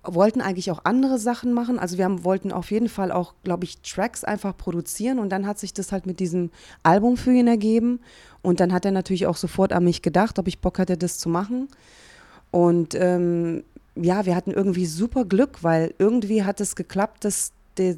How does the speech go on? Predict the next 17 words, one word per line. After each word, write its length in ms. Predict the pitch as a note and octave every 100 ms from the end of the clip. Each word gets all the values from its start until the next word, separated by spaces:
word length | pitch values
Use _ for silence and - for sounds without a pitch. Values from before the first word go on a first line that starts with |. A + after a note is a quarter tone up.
| D#3+ F#3
dieser 240 | F3+ F3+
Song 340 | - G3 A3
halt 140 | G3 F3+
in 80 | E3+
die 80 |
Radiocharts 720 | D3+ D#3+ A3 A#3+ - A#3 A#3+ -
eingestiegen 580 | A3 A3+ - A#3 A#3
ist 320 | - B3+ - - _ - - - - _
und 360 | F#3+ F#3+ D#3 D3
wir 320 | F#3 G3 -
aber 520 | F#3+ F#3+ F#3+ F#3+ F#3 -
sozusagen 640 | F#3 F#3+ F3+ F#3+ G3 F#3+
noch 160 | F#3+ E3+
nicht 500 | F#3+ G3 - - -
uns 360 | F#3+ F3+ - -
committed 420 | F#3+ A3+ G3 -
hatten 420 | D#3+ - D#3